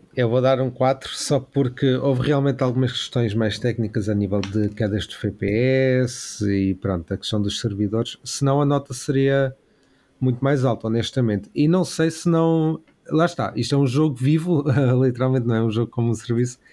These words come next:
que acho que talvez daqui a algum tempo ainda consiga subir ainda mais a, a nota, porque é um bocado difícil dar estas notas a jogos deste tipo. Isto não é um jogo que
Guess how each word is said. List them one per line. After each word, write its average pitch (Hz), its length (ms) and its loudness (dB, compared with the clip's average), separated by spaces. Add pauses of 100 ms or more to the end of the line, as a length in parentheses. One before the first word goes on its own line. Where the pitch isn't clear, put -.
(400)
que 143 260 2
acho 143 220 0
que - 100 -14 (140)
talvez 147 400 2
daqui 139 380 0
a 139 140 4
algum 131 260 2
tempo 139 260 0
ainda 143 360 2
consiga 151 520 0
subir 147 480 -2
ainda 151 300 0
mais 147 380 0
a, 143 260 2 (400)
a 143 60 0
nota, 143 280 0
porque - 220 -4
é 139 60 2
um 139 40 -4
bocado 143 280 0
difícil 151 400 -2
dar 147 160 2
estas 139 320 0
notas 143 340 0
a 143 60 2
jogos 139 480 -2 (840)
deste 147 320 0
tipo. 135 180 0
Isto 139 160 2
não 151 80 4
é - 40 4
um - 20 4
jogo 143 260 -2
que 147 100 -10